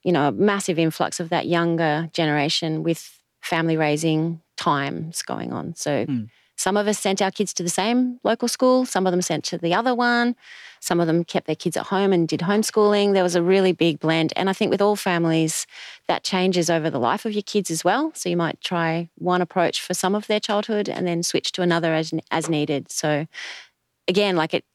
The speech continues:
Speaker 1: like you said, it feels like we're in the middle of nowhere, but we have got options for lots of stuff like that. Choice of schools and, um, yeah,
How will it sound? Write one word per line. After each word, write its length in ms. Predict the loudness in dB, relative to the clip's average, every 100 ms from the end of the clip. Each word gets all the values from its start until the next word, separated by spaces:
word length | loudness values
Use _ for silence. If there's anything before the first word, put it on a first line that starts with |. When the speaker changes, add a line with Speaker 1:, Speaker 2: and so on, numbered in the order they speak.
| -4
Speaker 1:
like 140 | -2
you 60 | 0
said, 200 | 2 0
it 80 | 2
feels 200 | 0 0
like 120 | 0
we're 80 | 2
in 80 |
the 60 | 2
middle 200 | 2 0
of 100 | 0
nowhere, 320 | 2 4 2
but 140 | 0 -2
we 100 | 0
have 260 | 0 -2
got 140 | -4 -2
options 500 | -2 -2 -4 -4 -4
for 280 | -6 -6 -4
lots 280 | -2 -2 -4
of 80 |
stuff 300 | -6 -6 -8 -10
like 160 | -8 -4
that. 200 | -6 -6 _ _ _
Choice 240 | -2 -2
of 80 | -4
schools 580 | -6 -4 -4 -6 -6 -8
and, 320 | -8 -8 -10 _ -20 _ _ _ -4
um, 500 | 0 2 2 -2 -6 _ _ _ _ _ _ 2
yeah, 220 | 2